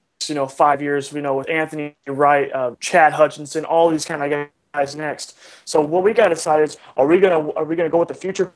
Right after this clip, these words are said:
pick in Jared Goff? So I, I assume we're all Goff fans,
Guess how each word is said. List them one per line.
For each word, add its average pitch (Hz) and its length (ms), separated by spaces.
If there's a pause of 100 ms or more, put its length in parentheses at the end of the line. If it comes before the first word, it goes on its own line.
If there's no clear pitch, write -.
(120)
pick 180 140
in 151 100
Jared 156 260
Goff? 156 400 (160)
So 156 120
I, - 20
I 160 220
assume 175 600
we're 190 180
all 180 180
Goff 165 320
fans, 143 360